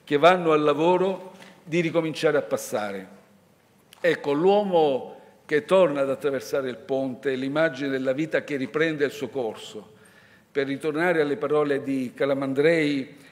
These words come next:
e della ritrovata unità morale dopo un periodo di profonda crisi. Quindi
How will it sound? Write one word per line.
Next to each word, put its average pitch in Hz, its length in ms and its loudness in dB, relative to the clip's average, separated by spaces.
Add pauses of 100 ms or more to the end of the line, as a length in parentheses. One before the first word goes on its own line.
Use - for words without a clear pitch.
(120)
e 139 100 -2
della 160 260 0
ritrovata 165 640 2
unità 151 520 2
morale 156 960 4 (300)
dopo 151 220 2
un 165 140 -2
periodo 180 500 2
di 151 200 -8
profonda 147 500 -4
crisi. 104 440 -12 (840)
Quindi 139 500 -6